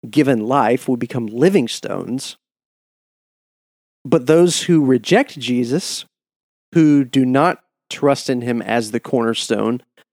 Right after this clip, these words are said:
the warning and the terrible outcome for them is that Jesus becomes a stone of stumbling. And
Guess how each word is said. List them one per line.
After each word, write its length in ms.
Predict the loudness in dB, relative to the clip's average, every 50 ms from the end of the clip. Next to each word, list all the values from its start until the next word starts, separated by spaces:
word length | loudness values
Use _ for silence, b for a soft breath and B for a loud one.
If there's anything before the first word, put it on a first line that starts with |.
| _ _ _ _ _ _ _ _ _ _ _ _ _
the 680 | -12 0 2 2 4 4 4 2 2 0 -2 -6 -10 _ _ _ _ _ _ _ -6
warning 600 | 0 2 4 6 6 4 4 0 -2 -4 -8 -10 -10 -14 -20 -20 _ _ _ _ _ -6
and 640 | -4 -2 0 0 0 0 0 -2 -4 -6 -10 -16 _ _ -6
the 240 | -6 -4 -4 -6 -8
terrible 720 | -10 -6 -2 0 2 2 2 2 0 0 0 -2 -4 _ _ _ _ _ _ _ -2
outcome 640 | 0 2 2 0 -2 -2 -2 -2 -2 -2 -4 -10 -12 -8
for 160 | -6 -6 -4
them 340 | 0 2 2 2 2 0 0
is 200 | -4 -4 -4 0
that 280 | 0 2 0 0 -2 _ _ _ _ _ _ _ _ _ _ _ -8
Jesus 600 | 0 2 2 4 4 4 2 2 2 -2 -6 -6 _ _ _ -6
becomes 560 | -6 -6 -4 -2 0 2 2 2 2 0 -2 -4
a 120 | -4 -4
stone 560 | -4 -6 -6 0 2 4 4 4 4 4 2
of 160 | 0 0 -2
stumbling. 640 | -6 -8 0 2 2 2 2 0 -4 -6 -8 -16 _ _ _ _ _ _ _ _ _ _ _ _ _ _ _ _ _ -4
And 460 | -2 0 2 2 0 0 -2 -6